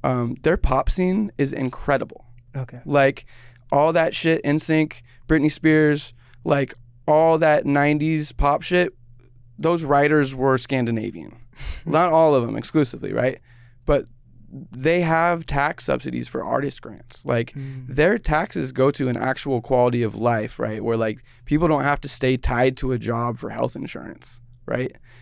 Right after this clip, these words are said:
Speaker 1: They
Speaker 2: Right.
Speaker 1: have actual artist grants. They have residencies. They have all these programs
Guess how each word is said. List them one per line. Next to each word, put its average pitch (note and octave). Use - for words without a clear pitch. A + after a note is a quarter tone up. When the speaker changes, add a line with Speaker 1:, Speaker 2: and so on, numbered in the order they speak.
Speaker 1:
They D#3
Speaker 2:
Right. D3
Speaker 1:
have D#3
actual C#3+
artist B2+
grants. B2
They C3+
have B2+
residencies. A#2+
They A#2
have B2
all C3
these C3+
programs A#2+